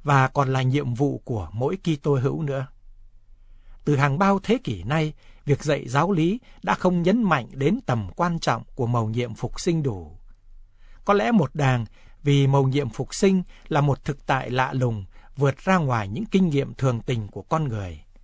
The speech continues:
Đàng khác vì không cảm nghiệm được, nên chúng ta lúng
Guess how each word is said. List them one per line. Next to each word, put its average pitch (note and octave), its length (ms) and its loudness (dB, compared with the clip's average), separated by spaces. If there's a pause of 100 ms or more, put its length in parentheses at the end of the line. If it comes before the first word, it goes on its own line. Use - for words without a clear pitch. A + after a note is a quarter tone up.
(400)
Đàng A2+ 280 -4
khác E3 320 -2 (360)
vì C3+ 240 2
không G3 280 0
cảm G#2 340 -4
nghiệm C3 200 -4
được, A2 260 -2 (540)
nên D3 380 4
chúng F3 200 0
ta C#3 260 2
lúng D3+ 200 2